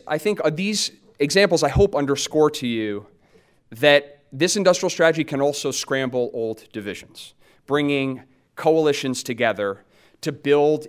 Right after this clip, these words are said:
in places across this country, overcome collective action problems and scale. Which leads to the second really important part of execution, which is building. We need to build as a country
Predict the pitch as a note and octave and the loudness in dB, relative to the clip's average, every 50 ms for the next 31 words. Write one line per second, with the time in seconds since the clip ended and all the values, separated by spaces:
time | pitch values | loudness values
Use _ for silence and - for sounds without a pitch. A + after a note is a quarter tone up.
0 | - - C#3 D3 D3+ D3 - - D3+ D3+ C#3+ - C3+ A#2+ A#2+ - - A#2+ A2+ A2 | -6 -4 -4 -4 -4 -6 -4 -4 -4 -4 -4 -6 -10 -12 -10 -6 -4 -4 -4 -4
1 | - - A#2 G#2+ - - A#2 G#2+ - - - G#2 G2+ G2 G2 _ _ _ _ _ | -8 -12 -14 -14 -14 -12 -14 -14 -14 -12 -14 -14 -14 -14 -18 _ _ _ _ _
2 | - D3 C#3 C#3+ C3+ - - - D3+ D3+ C#3+ C#3+ - B2+ B2 A#2+ - A#2 G#2+ A2+ | -6 -4 -4 -4 -4 -4 -2 -2 -2 -2 -2 -4 -2 -2 -2 -2 -2 -4 -4 -2
3 | G#2+ G2+ - - - G2 F2+ G#2 - - A2+ G#2 G2+ G2+ G2+ G2 F#2 - F2 G2 | -2 -2 -4 -8 -12 -12 -12 -10 -6 -4 -4 -4 -4 -4 -8 -12 -12 -12 -14 -12
4 | F#2 - - - F#2 D#2 - - _ _ _ _ _ _ _ _ _ _ _ _ | -12 -12 -10 -10 -10 -10 -10 -14 _ _ _ _ _ _ _ _ _ _ _ _
5 | _ _ _ _ _ - - E3+ E3 - D3 F3+ G#3 G#3 - - - D#3+ D3+ - | _ _ _ _ _ -2 0 0 0 0 0 0 0 0 -2 -4 -6 -6 -6 -2
6 | - G3 F#3 - G3 D#3 C#3+ D3+ E3 D#3+ D#3+ D3 C3+ B2+ - C#3+ C3 B2 A#2 - | -2 -2 -2 -2 -4 -6 -2 -2 -2 0 0 -2 -2 -4 -4 -4 -4 -6 -6 -4
7 | - A#2+ B2 B2 A#2+ G#2+ B2 B2 - - B2 - - C3+ B2+ - - E3 D#3+ D3+ | 0 0 0 0 0 0 -2 -2 -2 -4 -14 -10 -8 -8 -8 -8 -10 -12 -12 -14
8 | - - - - - _ _ - C3 C3+ - C#3+ C3+ A#2 G#2+ F#2 A2+ B2 A#2+ A2+ | -18 -20 -20 -20 -20 _ _ -8 -6 -6 -4 -6 -6 -6 -8 -6 -4 -4 -4 -4
9 | - - - - _ _ _ _ _ _ _ _ _ _ _ - G#2+ A2+ C#3 D#3 | -8 -16 -20 -20 _ _ _ _ _ _ _ _ _ _ _ -14 -10 -8 -6 -2
10 | E3+ F#3 F3+ E3+ E3+ E3 - - D#3 B2 - - C3 C3 C3+ C3+ C#3 B2+ B2+ A#2 | -2 -2 -2 -2 -4 -6 -8 -10 -10 -8 -2 2 2 4 4 2 2 0 0 -2
11 | A#2+ A2 - - A2+ G#2+ G#2+ - - G#2 G2+ G2 F#2+ _ | -2 -6 -8 -6 -8 -8 -8 -8 -8 -8 -8 -8 -12 _